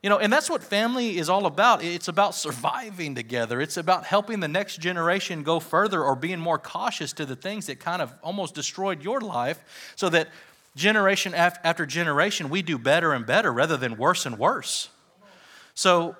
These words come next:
I, I think that that's an overflow, but I want to encourage you today, if you are truly in that situation where you have no one and you say, "I have no family, I have no friends,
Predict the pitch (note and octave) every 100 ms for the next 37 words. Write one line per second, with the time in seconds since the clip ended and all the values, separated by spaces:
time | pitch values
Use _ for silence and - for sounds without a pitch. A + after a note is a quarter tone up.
0 | _ - D#3+ F3+ F#3 G3+ F3 F3 F3 F#3
1 | E3 E3 G3 G3+ D#3+ D#3 E3 F#3+ A3 C#3+
2 | F3+ F#3+ E3+ E3 E3 E3+ D3 F3 G#3+ A#3+
3 | - G#3 G#3 F3 E3 D3+ - F#3 - D#3
4 | F3+ - C#3+ C3 E3+ F#3+ E3+ C3+ C3 C#3+
5 | G#3 F#3+ B2+ B2 C3+ D3 E3+ E3+ F3+ F3+
6 | D3+ D3+ G#3 A#3 - E3 C3+ C#3 D#3 D#3+
7 | D3+ D3 F#3 B3+ - F3+ D#3+ C3